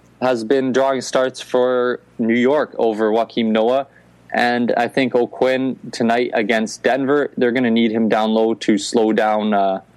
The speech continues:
Jokic in there. So I think you, you might see a bit, uh, you might see a good game out of Kyle O'Quinn tonight. So O-, O'Quinn and Dedmon there are pretty, pretty good value for forty-two hundred for O'Quinn and four thousand for Dedmon. That's pretty good value at the center position.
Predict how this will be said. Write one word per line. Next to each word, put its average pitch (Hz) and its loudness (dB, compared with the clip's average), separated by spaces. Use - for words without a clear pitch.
Jokic 123 0
in 117 2
there. 120 0
So 110 -2
I 107 0
think 117 0
you, 117 0
you 113 2
might 113 0
see 117 0
a 110 2
bit, 110 -2
uh, 104 0
you 107 -2
might 107 0
see - -2
a 107 2
good 104 0
game 107 2
out 104 2
of 95 -6
Kyle 101 0
O'Quinn 98 -2
tonight. 95 -2
So 107 0
O-, 120 -2
O'Quinn 147 0
and 117 -2
Dedmon 117 0
there 113 0
are 104 -4
pretty, 131 -2
pretty 139 0
good 120 0
value 113 0
for 107 -2
forty-two 123 0
hundred 117 0
for 113 0
O'Quinn 123 0
and 104 -2
four 113 0
thousand 104 -2
for 101 -2
Dedmon. 104 0
That's 104 -2
pretty 147 0
good 107 0
value 95 0
at - -6
the 95 -2
center 92 -4
position. 92 -2